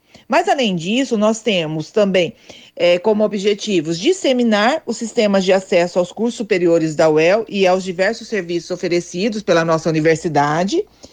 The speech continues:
e também proporcionar aos estudantes do ensino médio uma visão abrangente da universidade, sua estrutura, seus laboratórios, seus centros de estudos, né? E ter um contato também com os nossos estudantes de graduação.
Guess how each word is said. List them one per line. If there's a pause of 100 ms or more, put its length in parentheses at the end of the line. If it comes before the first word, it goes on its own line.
(240)
e
também
proporcionar
aos
estudantes
do
ensino
médio (380)
uma
visão
abrangente
da
universidade,
sua
estrutura,
seus
laboratórios,
seus
centros
de
estudos,
né? (360)
E
ter
um
contato
também (300)
com
os
nossos
estudantes
de
graduação.